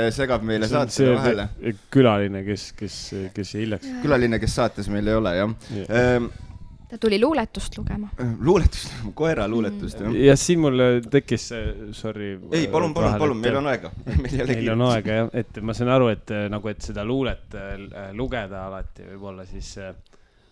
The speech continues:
Speaker 2: kas siis peab olema mingine, äh, meeleoluseisund või, või ei pea olema, aga siis, aga seda luulet luua, siis on ka ju, kas see on siis nagu sama, samaväärne, et sul siis sama, äh, et sa ei saa öelda, et nüüd, "Oh,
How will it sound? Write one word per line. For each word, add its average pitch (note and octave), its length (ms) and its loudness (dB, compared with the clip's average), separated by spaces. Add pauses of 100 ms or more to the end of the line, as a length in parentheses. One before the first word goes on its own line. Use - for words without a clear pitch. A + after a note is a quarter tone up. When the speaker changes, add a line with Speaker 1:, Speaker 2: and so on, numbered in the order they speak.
(200)
Speaker 2:
kas - 180 -20
siis G2 160 -12
peab F#2+ 160 -12
olema G2 300 -12
mingine, F#2 480 -14 (340)
äh, G#2 160 -4
meeleoluseisund G2+ 960 -8
või, F2+ 80 -18 (160)
või G#2 160 -6
ei G2 80 -10
pea A2+ 220 -4
olema, F#2+ 260 -10
aga G2 100 -14
siis, F#2+ 220 -18
aga G2 160 -16
seda G2+ 320 -14
luulet A2+ 360 -10
luua, A2+ 300 -14
siis G2 220 -14
on G2 160 -8
ka A#2+ 100 -4
ju, F#2 200 -10 (240)
kas - 180 -16
see G2+ 80 -10
on G2 80 -8
siis F#2+ 320 -10
nagu F#2 240 -6
sama, G#2 320 -2 (240)
samaväärne, F#2 800 -8
et - 100 -16
sul F#2 160 -12
siis F2+ 160 -16
sama, F2+ 320 -12
äh, - 460 -16
et - 640 -16
sa G#2 80 -6
ei G2 80 -8
saa A2+ 160 2
öelda, G2 240 -4
et G2 80 -8
nüüd, F#2+ 160 -8
"Oh, G2 140 -10